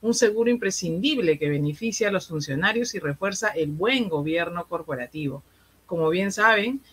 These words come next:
este programa busca, eh, busca de alguna manera hablar un mismo idioma, ¿no? A nivel global, ¿no? Busca contribuir, ¿no? Con este gran concepto del buen gobierno corporativo y los beneficios que podemos tener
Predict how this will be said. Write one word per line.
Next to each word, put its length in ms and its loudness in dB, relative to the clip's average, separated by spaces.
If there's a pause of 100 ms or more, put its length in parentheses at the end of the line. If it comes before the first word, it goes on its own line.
(220)
este 480 0
programa 720 4
busca, 600 -2 (420)
eh, 460 0 (240)
busca 340 -2
de 80 4
alguna 300 0
manera 400 2
hablar 400 2
un 160 0
mismo 280 4
idioma, 520 4
¿no? 220 4
A 60 2
nivel 440 2
global, 600 2
¿no? 200 -2
Busca 300 -8
contribuir, 840 -2
¿no? 200 -8
Con 160 -10
este 240 -10
gran 220 -2
concepto 500 -6
del 100 0
buen 160 2
gobierno 420 0
corporativo 680 -4
y 100 -2
los 160 -4
beneficios 640 2
que 120 -14
podemos 420 -4
tener 380 0